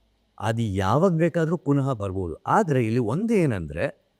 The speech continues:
ಆ ದುಃಖ ಇರಬೇಕಾದರೇನೆ ವರ್ಷಾನುಕಾಲ ಅದು ಕಡಿಮೆ ಆಗುತ್ತಾ? ಆ ಕಡಿಮೆ ಆಗುತ್ತಾ, ಅದರ ಜೊತೆಗೆ ಬದುಕುವಂತಹ ಧೈರ್ಯವನ್ನ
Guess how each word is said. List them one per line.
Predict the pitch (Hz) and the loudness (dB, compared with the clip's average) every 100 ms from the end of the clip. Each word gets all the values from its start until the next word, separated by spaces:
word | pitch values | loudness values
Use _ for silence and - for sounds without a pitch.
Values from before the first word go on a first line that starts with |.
| - | -4
ಆ | 131 | -2
ದುಃಖ | 113 113 127 - 170 | -2 -4 -4 0 2
ಇರಬೇಕಾದರೇನೆ | 117 113 87 98 92 92 85 76 78 78 90 123 90 131 _ _ _ - | 4 0 -2 -4 -4 -4 -6 -6 -8 -6 -2 -2 -2 -8 _ _ _ 0
ವರ್ಷಾನುಕಾಲ | 131 139 - 170 170 160 117 98 87 135 - | 2 2 2 2 4 2 0 0 -2 -8 -6
ಅದು | 123 143 | -2 -2
ಕಡಿಮೆ | - - 113 117 143 | -4 -4 0 2 2
ಆಗುತ್ತಾ? | 127 101 87 82 - - 98 82 - _ _ - | 0 0 -4 -6 -8 -4 -4 -4 -10 _ _ -6
ಆ | 107 | -6
ಕಡಿಮೆ | - 120 127 165 | -4 -6 -4 -2
ಆಗುತ್ತಾ, | 160 151 139 135 156 | 0 0 -2 0 2
ಅದರ | 127 123 | 2 0
ಜೊತೆಗೆ | 107 107 107 175 175 | -2 -4 -2 -2 -2
ಬದುಕುವಂತಹ | 98 90 120 214 247 233 214 196 175 | -2 -2 -2 -2 2 2 2 2 0
ಧೈರ್ಯವನ್ನ | 117 - 127 233 233 185 113 | -2 -4 -2 2 2 2 -2